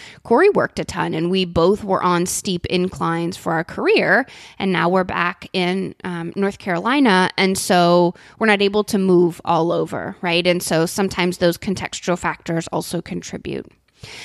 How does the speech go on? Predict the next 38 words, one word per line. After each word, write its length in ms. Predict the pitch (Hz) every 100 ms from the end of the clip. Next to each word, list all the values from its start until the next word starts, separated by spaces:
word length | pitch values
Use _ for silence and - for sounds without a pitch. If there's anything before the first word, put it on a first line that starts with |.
| -
I 60 | 285
think 200 | 302 294
it's 140 | 339
also 240 | 302 330 415
important 440 | 392 277 240 240
to 100 | 247
talk 260 | - 226 -
about, 600 | 196 180 175 185 202 - - - -
um, 560 | 185 170 165 165 175 - _
the 180 | 202 220
loyalty 1080 | 208 233 311 330 302 - 208 180 185 220 233 _ -
and, 320 | 226 214 214 -
and 160 | 220
why, 640 | 214 214 254 208 127 95 196 208
right? 100 | 202
How 120 | 214
do 60 |
I 40 | 202
say 160 | -
that 180 | 190 180
differently? 440 | 208 196 - 180 - - -
More 280 | 247 262 330
like, 400 | 269 214 208 - _ _
you 120 | 247
don't 200 | 294 392
stay 280 | - 254 247
somewhere 260 | - 233 196
that 140 | 190
treats 280 | - 233 -
you 100 | 190
like 200 | 175 -
shit, 340 | - 262 185 -
right? 260 | 202 208 208
You're 180 | 214 202
gonna 220 | 220 208
stay 260 | - 240
somewhere 500 | 254 247 214 202 185 185
that 380 | 185 170 175